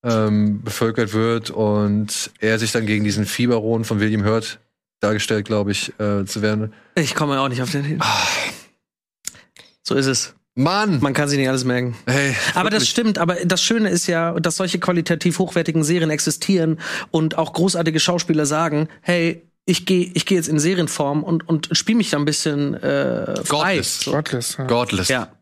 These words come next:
Speaker 2: aber
Speaker 1: Haha,
Speaker 2: Ja.
Speaker 1: und ich hab's nicht geguckt.
Speaker 3: Gibt's nicht bei Netflix sogar?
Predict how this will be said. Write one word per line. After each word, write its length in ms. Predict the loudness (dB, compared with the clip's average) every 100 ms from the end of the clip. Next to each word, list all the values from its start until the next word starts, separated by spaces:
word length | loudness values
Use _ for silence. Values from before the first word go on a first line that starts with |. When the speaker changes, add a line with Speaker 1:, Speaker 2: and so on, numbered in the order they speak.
| -4
Speaker 2:
aber 180 | -2 -2
Speaker 1:
Haha, 760 | -2 -2 -2 -2 0 2 2
Speaker 2:
Ja. 80 | 0
Speaker 1:
und 80 | 0
ich 80 | 0
hab's 160 | 0
nicht 180 | 0 0
geguckt. 340 | 0 0 -2 -8 -12 -10 -10 -8 -4
Speaker 3:
Gibt's 200 | -4 -2
nicht 180 | -2 -2
bei 300 | 0 2 2
Netflix 500 | 2 2 0 -2 -2
sogar? 300 | -2 -2 -2